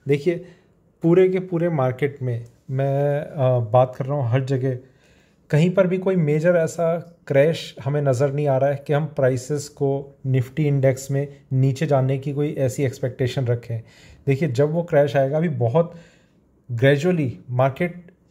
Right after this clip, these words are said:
uh, over a period of time it keeps on increasing, बढ़ रहा है और बढ़ता ही रहेगा, इस तरीके का एक ट्रेंड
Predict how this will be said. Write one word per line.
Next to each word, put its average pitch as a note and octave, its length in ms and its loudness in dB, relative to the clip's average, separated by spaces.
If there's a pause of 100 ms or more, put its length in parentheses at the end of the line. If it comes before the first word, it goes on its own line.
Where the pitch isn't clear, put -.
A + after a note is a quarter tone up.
(100)
uh, C3+ 260 2 (260)
over D#3+ 200 4
a D#3+ 40 -6
period D#3+ 260 2
of D#3+ 100 2 (200)
time C3+ 300 0 (640)
it D3 140 -4 (120)
keeps F3+ 320 0
on E3 260 0
increasing, B2+ 560 0 (880)
बढ़ B2 320 4
रहा D#3+ 300 2
है F3 80 0
और D#3+ 200 0
बढ़ता B2 380 0
ही C3+ 220 -2
रहेगा, C#3 580 0
इस - 220 -2
तरीके C#3 320 -2
का C#3+ 120 2
एक B2 160 -2
ट्रेंड D3+ 260 2